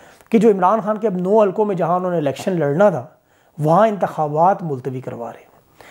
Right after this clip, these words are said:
क्योंकि इन्हें पता है कि अगर नौ के नौ हलकों से इमरान खान जीत गया, जो कि साफ जाहिर है ग्राउंड रियलिटी बता रही है,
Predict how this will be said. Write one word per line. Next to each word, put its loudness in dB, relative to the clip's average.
क्योंकि 6
इन्हें 4
पता 4
है 2
कि -4
अगर -4
नौ 0
के -2
नौ 2
हलकों -2
से -4
इमरान -2
खान -2
जीत -8
गया, -8
जो 0
कि 2
साफ 4
जाहिर 0
है -4
ग्राउंड -2
रियलिटी 0
बता 0
रही -8
है, -14